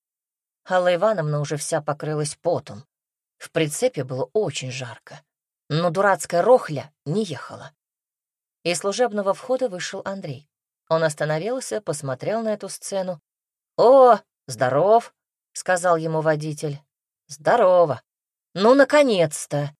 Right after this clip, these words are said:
крикнула Алла Ивановна. «Как дела?» спросил Андрей у водителя. «Вишь,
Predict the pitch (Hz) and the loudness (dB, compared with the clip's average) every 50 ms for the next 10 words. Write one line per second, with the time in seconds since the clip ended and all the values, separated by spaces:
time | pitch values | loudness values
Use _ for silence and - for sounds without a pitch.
0 | _ _ _ _ - 185 180 196 170 143 - - - 143 139 139 131 - 143 139 | _ _ _ _ -8 -6 -4 -4 -4 -6 -8 -8 -8 -4 -2 -2 -2 -2 -2 -2
1 | 135 135 143 - 160 156 156 151 139 135 135 131 139 131 123 - _ _ _ _ | -2 -4 -4 -4 -4 -2 -2 -2 -4 -4 -8 -10 -10 -12 -14 -16 _ _ _ _
2 | _ _ _ _ _ _ _ _ _ _ _ _ - - 170 220 233 214 196 190 | _ _ _ _ _ _ _ _ _ _ _ _ 0 2 4 4 2 2 0 2
3 | 170 160 165 185 202 220 - _ _ _ _ _ _ _ - - - 156 156 151 | 4 6 6 6 6 4 0 _ _ _ _ _ _ _ -18 -6 -2 -2 -2 0
4 | - - 165 160 160 160 151 156 160 151 151 - 151 151 151 147 147 151 143 143 | 0 0 0 0 0 0 0 0 0 -2 -2 -2 -2 0 0 0 0 -2 -6 -6
5 | - 151 143 139 131 127 - _ _ _ _ _ _ _ _ - 160 135 117 117 | -6 -4 -4 -4 -6 -6 -10 _ _ _ _ _ _ _ _ -10 -8 -8 -6 -2
6 | 135 180 240 240 - - - | 0 0 2 0 0 -4 -10